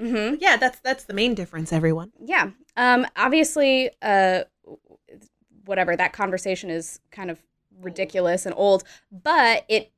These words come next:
Speaker 1: what I found really interesting was, um, we've had similar discussions in the past, especially during Hitler's time.
Speaker 2: The reign of the, the Third Reich.
Speaker 1: <sighs>
Speaker 2: Reich.
Speaker 1: Yes.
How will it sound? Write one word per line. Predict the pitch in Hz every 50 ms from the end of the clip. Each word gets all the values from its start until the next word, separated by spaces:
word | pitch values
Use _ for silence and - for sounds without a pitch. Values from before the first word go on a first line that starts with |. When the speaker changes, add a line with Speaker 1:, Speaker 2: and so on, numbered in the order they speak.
| - - - -
Speaker 1:
what | 196 185 196 196
I | 196
found | - - 208 196 190 190 180 196 - _ _
really | 180 180 175 170 175 170
interesting | - - 170 170 - 180 - - - 160 165 165
was, | 160 156 160 - - - -
um, | 180 170 165 160 156 - _ - - -
we've | - 214 330 -
had | - - 392 392 381 392
similar | - - 427 427 427 415 415 415 415 415 403
discussions | 415 392 - - 480 494 - - 220 180 185 185 - - _ _ _ _ _ _ _ _ _
in | - 269 294
the | 302 -
past, | - 202 180 180 180 185 - - - - _
especially | - - - 285 277 294 - 339 339 330
during | - 208 190 190 196 208 208 233 226 - _ _
Hitler's | - 185 - - 190 190 190 190 185 - - _ _ _
time. | - - 170 160 156 160 165 185 180 - _ _ _ _ _ _ _ _ _ _
Speaker 2:
The | 190 190 180 175
reign | 170 170 185 190 196 208 220 226 220
of | 190 165 156
the, | 156 160 156 170 156 _ _
the | 170 160
Third | - _ _ 190 196 202 180
Reich. | 185 190 196 175 - - - - _ 679 719 719 679 587
Speaker 1:
<sighs> | 523 440 370 339 294 254 -
Speaker 2:
Reich. | 165 170 185 - - _ _ _ _ _
Speaker 1:
Yes. | 494 480 523 605 554 330 214 - - - -